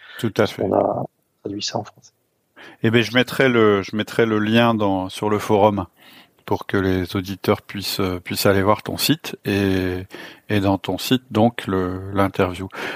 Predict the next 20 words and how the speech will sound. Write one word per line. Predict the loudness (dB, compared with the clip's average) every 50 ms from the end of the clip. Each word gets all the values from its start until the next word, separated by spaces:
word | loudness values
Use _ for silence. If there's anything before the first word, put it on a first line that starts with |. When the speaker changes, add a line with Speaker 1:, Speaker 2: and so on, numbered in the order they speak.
| -12 0 4
Speaker 1:
Euh, | 6 6 8 8 6 6 4
je | 2 -2 -2 -2
suis | -2 -2 -4 -10 -2
pas | 2 2 2
sûr | 2 0 -4 -6 0
d'avoir | 2 2 2 4 4 4 2
vu | 0 0
la | 2 2 2
vidéo. | 2 0 -2 -2 -2 -2 0
Par | 0 -2 -2 -2
contre, | -6 -8 -8 -6 -4 -2
il |
y | 0
a | 0
un | 0
bouquin | -2 -6 -10 -2 -2 0 0 0
qui | -4 -6 -8
est | -8 -6
sorti | -4 -6 -6 -6 -10 -12 -10 -4 -2
là-dessus. | -2 -2 -2 -6 -12 -18 -18 -20 -20 -20